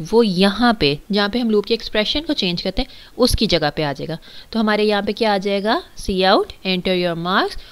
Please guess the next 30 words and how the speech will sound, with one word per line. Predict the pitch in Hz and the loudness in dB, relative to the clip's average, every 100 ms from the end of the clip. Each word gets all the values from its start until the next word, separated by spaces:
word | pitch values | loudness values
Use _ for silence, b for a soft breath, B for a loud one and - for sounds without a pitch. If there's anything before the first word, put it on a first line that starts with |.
| B | B
और | - | -2
फिर | 185 202 | 0 0
हम | 208 269 | 0 -2
"See | - 214 185 170 | -2 0 2 0
in" | |
कर | 160 147 | -2 -6
लेंगे। | 143 151 160 - - B B B | -8 -10 -12 -16 -20 B B B
So | - | 0
अगर | 247 233 247 | 2 4 2
आप | 247 | 2
यहाँ | 254 247 | -2 -4
पे | 247 | -2
देखो | 233 247 | 0 0
तो | 254 | -2
हमने | 247 240 | -2 -2
क्या | 226 233 | -2 -2
किया, | 233 254 262 262 | -2 -4 -4 -4
हमने | 233 202 214 | -4 -2 -2
एक | |
num | 214 185 190 | -2 -2 0
variable | 202 196 185 175 214 | 0 0 -2 -2 -2
अपनी | 202 196 196 | -2 -2 -2
loop | 170 160 | -4 -4
से | 180 | -6
बाहर | 156 147 - | -4 -4 -4
बनाया, | 156 208 233 240 277 - B B B - | -2 0 0 0 -2 -6 B B B -6
उसकी | 196 214 | -4 -2
value | 175 170 180 | 0 0 0
read | 180 156 160 | -2 -4 -4
करेंगे। | 220 226 226 277 | -4 -4 -2 -4